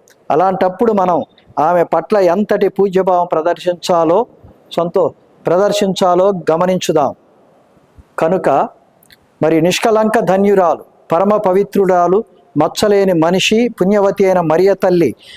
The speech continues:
సృష్టిలోకెల్లా ధన్యురాలని ఏమాత్రం సందేహించనవసరం లేదు. దేవుడు ఆమెను ఆది నుండే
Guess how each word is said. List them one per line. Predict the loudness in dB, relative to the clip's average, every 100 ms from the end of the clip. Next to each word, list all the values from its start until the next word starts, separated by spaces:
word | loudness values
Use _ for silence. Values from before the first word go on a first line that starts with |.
| -14 -2
సృష్టిలోకెల్లా | -2 0 0 0 0 0 2 2 0
ధన్యురాలని | 0 0 2 2 2 0 -2 -10 -14 -16 -2
ఏమాత్రం | 0 2 2 0 -2 -2 0
సందేహించనవసరం | 0 0 0 0 0 0 0 0 -2 0
లేదు. | 0 0 -4 _ -20 -20 _ -2
దేవుడు | 2 2 2
ఆమెను | 2 0 0 0 0
ఆది | 0 0
నుండే | -2 -2 0 0